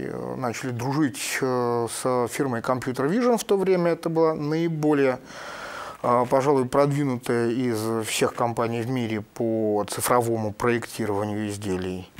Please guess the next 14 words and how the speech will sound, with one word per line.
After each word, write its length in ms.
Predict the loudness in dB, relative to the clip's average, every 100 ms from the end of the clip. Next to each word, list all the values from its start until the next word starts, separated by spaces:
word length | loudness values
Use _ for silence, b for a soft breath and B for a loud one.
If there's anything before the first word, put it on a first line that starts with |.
| B B B B B B -18
фирма. 580 | -8 -6 0 2 2 -2 B B -12
Стали 540 | 0 2 2 0 -2 -6 B B B B _
заниматься 640 | -10 -6 -4 -2 -4 -2 -4
ее 160 | -4
программным 480 | -2 -2 -2 -4 -6
обеспечением. 720 | -8 -10 -8 -2 0 0 0 -4 -12 -20 _ _ _ -20 _ -18 -6
Затем 480 | -2 -2 0 -2 -2 B B
эта 80 | -8
фирма, 460 | -4 -2 -2 -4 -6
она 160 | -6 -6
называлась 260 | -2 -2 -2
Computer 420 | -6 -4 -2 -2
Vision, 280 | -2 -2 -4
соединилась 600 | -4 -4 -4 -4 -6